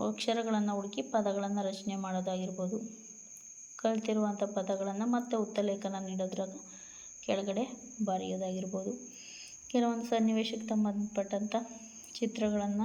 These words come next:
ನೀಡಲಾಗಿದೆ, ಅವುಗಳನ್ನು ಕುರಿತು ಮಾತನಾಡೋದು. ಅನ್ನ ಚೆಲ್ಲುವ ನಿಮಿಷ ಸಾಕು, ಕಾಲು ಬೆಳೆ ಬೆಳೆಯಲು ವರುಷ ಬೇಕು. ರೈತರಿಗೆ ಸಂಬಂಧಪಟ್ಟಿದ್ದು, ಆಹಾರದ ಬಗ್ಗೆ,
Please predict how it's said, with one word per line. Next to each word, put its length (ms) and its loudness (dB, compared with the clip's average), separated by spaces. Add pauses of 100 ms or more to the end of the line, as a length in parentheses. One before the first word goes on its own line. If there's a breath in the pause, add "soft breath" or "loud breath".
ನೀಡಲಾಗಿದೆ, 680 0 (160)
ಅವುಗಳನ್ನು 400 2
ಕುರಿತು 300 0
ಮಾತನಾಡೋದು. 720 0 (600 loud breath)
ಅನ್ನ 200 4 (140)
ಚೆಲ್ಲುವ 340 4
ನಿಮಿಷ 420 0 (140)
ಸಾಕು, 400 -2 (720 loud breath)
ಕಾಲು 400 2 (580)
ಬೆಳೆ 240 2
ಬೆಳೆಯಲು 640 0
ವರುಷ 280 0 (100)
ಬೇಕು. 280 -8 (720 loud breath)
ರೈತರಿಗೆ 480 2
ಸಂಬಂಧಪಟ್ಟಿದ್ದು, 840 -2
ಆಹಾರದ 560 0
ಬಗ್ಗೆ, 360 0